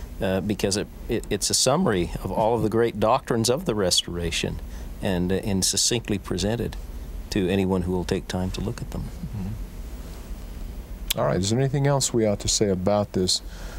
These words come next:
Speaker 2: remarkably unusual but, uh, heavy and impactful sixty-one pages?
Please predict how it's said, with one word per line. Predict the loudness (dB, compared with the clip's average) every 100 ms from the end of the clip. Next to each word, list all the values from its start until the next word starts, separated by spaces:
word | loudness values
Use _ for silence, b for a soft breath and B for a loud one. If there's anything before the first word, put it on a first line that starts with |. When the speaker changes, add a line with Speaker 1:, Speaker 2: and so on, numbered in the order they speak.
| B B
Speaker 2:
remarkably | 0 2 4 4 2 0 4 4
unusual | 4 4 4 4 2 2 2 2 0
but, | 0 0 -4 -12 -12 -12 -14 -14 -8
uh, | -4 -2 -2 -6
heavy | -6 2 2 4 4 4
and | 4
impactful | 4 2 0 0 0 -2 0
sixty-one | 0 0 0 0 2 2
pages? | 2 0 -2 -6